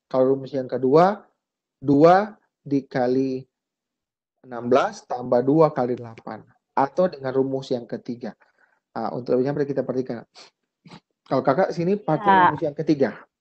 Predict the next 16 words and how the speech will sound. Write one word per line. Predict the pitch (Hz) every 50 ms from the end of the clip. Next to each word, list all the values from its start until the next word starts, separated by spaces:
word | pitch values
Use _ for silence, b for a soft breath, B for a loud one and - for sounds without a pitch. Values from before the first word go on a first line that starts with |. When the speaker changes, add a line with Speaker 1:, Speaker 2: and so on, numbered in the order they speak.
| _ _ _ _ _ _ _ _ _ 208
Speaker 2:
Ada | 208 196 220
yang | 220 226 -
sudah | 262 220 226 226
menjawab, | 233 240 233 233 233 247 277 311 302 269 240 -
Pak | 262 - 208
Je-, | 190 220 - -
Kak | 240 220 208 196
Jefta, | 226 233 - - - - 285 233 190 175 - 196
empat | 196 - 208 208 - -
puluh | 226 226 202
delapan. | 190 208 208 208 208 208 - 214 190 190 196
Axel | 196 214 214 - - _ _ - 254 269 - 165
Speaker 1:
Ah, | 165 156 147
iya. | - 135 -
Speaker 2:
dan | 226 240 240
Ali | - 262 269 269 277 285